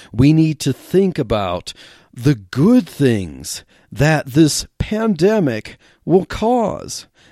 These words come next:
Let's think of the opportunities as well as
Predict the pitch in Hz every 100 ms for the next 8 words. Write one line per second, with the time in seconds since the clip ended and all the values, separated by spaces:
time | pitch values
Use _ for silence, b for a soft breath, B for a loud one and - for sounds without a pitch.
0 | b 160 185 - - 214 220 196 160 127
1 | 147 160 - 190 185 175 - - 226 247
2 | 220 180 - 120 107 104 131 156 127 135
3 | 175 180 165 143